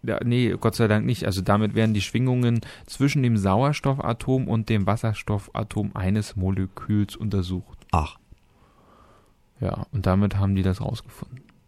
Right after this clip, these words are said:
Speaker 2: Ist eigentlich wieder alles wieder wie richtig im richtigen Leben, alles nur Physik, Mathematik und Chemie.
Speaker 1: Kann man leider nicht zu Hause selber herstellen. Also man
Speaker 2: Nee.
Speaker 1: braucht Temperaturen von minus hundertachtzig bis hundertfünfzig Grad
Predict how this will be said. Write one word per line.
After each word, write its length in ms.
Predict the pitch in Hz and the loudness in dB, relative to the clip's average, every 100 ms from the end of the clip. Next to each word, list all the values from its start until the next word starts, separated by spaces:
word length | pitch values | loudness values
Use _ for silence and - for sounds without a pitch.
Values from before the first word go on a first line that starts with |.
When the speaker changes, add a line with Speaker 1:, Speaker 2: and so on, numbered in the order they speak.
| _ - | _ -2
Speaker 2:
Ist 160 | 98 | 2
eigentlich 440 | 98 95 90 87 107 | 2 2 0 -2 2
wieder 240 | 92 - | 2 4
alles 220 | 87 92 92 | 4 4 4
wieder 240 | 90 87 85 | 4 4 2
wie 200 | 90 87 | 2 2
richtig 340 | 92 104 92 | 4 2 0
im 200 | - 87 | 2 2
richtigen 360 | 98 - 95 80 | 2 2 2 4
Leben, 260 | 80 92 | 4 4
alles 220 | 78 85 | 2 2
nur 100 | 90 | 2
Physik, 380 | 85 82 78 - | 4 2 2 2
Mathematik 640 | 85 85 87 80 - 85 | 2 4 4 2 2 2
und 120 | 82 82 | 0 0
Chemie. 460 | 85 82 82 78 - - - | 0 2 2 0 -4 -20 -6
Speaker 1:
Kann 160 | - 120 | 0 4
man 140 | 135 | 4
leider 500 | 120 117 127 131 135 | 4 4 4 2 2
nicht 200 | 135 - | 0 -2
zu 140 | - 120 | 2 4
Hause 240 | 135 120 | 4 2
selber 280 | 104 117 131 | 2 2 2
herstellen. 540 | 127 131 - 147 165 | 2 0 0 0 0
Also 200 | - 113 | 0 0
man 160 | 113 107 | 2 2
Speaker 2:
Nee. 40 | 101 | 4
Speaker 1:
braucht 260 | 104 147 - | 4 4 2
Temperaturen 640 | 127 120 117 - - 120 | 0 2 0 0 0 0
von 260 | - 113 110 | 0 2 2
minus 380 | 120 131 123 120 | 2 0 0 0
hundertachtzig 680 | 113 110 - 113 - - - | 2 2 0 -2 -6 -8 -6
bis 180 | 107 | -4
hundertfünfzig 840 | 117 107 - 117 113 - 113 104 - | 0 -2 0 -2 -4 -4 -4 -4 -4
Grad 380 | - 98 127 | 0 2 2